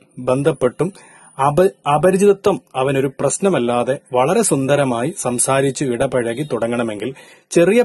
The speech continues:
പ്രായത്തിൽ മാതാപിതാക്കളുടെ നിരീക്ഷണത്തിൽ തന്നെ അവൻ മറ്റുള്ളവരുമായി സംസാരിക്കാൻ അവസരം ലഭിക്കണം. കുടുംബക്കാർ, അയൽവാസികൾ, നാട്ടുകാർ ഇവരോടൊക്കെ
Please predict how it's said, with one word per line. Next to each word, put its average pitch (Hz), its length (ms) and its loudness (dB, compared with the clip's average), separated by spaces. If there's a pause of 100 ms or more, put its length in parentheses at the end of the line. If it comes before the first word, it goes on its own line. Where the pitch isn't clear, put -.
പ്രായത്തിൽ 120 440 -2 (100)
മാതാപിതാക്കളുടെ 127 800 0
നിരീക്ഷണത്തിൽ 135 680 -2
തന്നെ 110 260 -8
അവൻ 117 300 -4
മറ്റുള്ളവരുമായി 113 840 -4 (280)
സംസാരിക്കാൻ 120 760 -2
അവസരം 113 400 -4
ലഭിക്കണം. 127 420 -4 (680)
കുടുംബക്കാർ, 131 680 2 (100)
അയൽവാസികൾ, 127 840 0
നാട്ടുകാർ 127 640 -2
ഇവരോടൊക്കെ 175 680 0